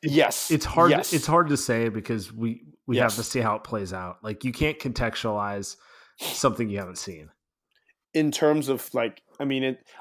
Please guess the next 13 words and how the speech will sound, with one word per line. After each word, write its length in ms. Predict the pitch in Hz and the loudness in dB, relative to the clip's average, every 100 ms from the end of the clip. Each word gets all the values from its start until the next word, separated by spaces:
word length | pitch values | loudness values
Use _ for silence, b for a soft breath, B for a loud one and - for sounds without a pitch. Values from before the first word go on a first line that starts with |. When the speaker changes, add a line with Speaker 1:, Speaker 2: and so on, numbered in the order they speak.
| - | -2
Speaker 2:
I 140 | 135 | -2
think 440 | 127 170 165 - - | 0 0 0 -2 -12
the 180 | 143 127 | -6 -2
Warriors, 680 | 123 117 113 120 120 120 - | 0 0 -2 0 0 0 -2
I 140 | 120 | -8
think 280 | - 123 104 101 | -8 -8 -10 -6
they'll, 540 | 120 117 120 120 131 _ _ _ - | 2 4 4 0 -4 _ _ _ -6
I 60 | 131 | -4
think 180 | 208 226 | 0 -2
it's 100 | - | -2
Kevin 240 | 180 160 | -2 -2
Durant, 340 | 131 123 127 | 0 0 0
man. 240 | 104 101 | -4 -10